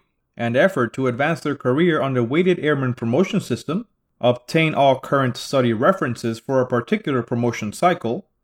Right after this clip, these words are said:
review the annual enlisted promotions reference and requirements catalog to check availability and receipt of correct study references.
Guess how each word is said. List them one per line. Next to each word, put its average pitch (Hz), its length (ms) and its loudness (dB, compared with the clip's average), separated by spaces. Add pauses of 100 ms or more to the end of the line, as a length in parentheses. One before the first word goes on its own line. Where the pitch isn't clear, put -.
review 120 500 2
the 180 220 4
annual 156 420 2
enlisted 127 560 0
promotions 123 600 0
reference 120 500 0
and 113 160 -4
requirements 156 560 0
catalog 113 640 0 (220)
to 151 140 -2
check 233 280 0
availability 160 920 2
and 131 220 0
receipt 127 460 0
of 131 220 0
correct 156 580 0
study 117 360 0
references. 127 720 -2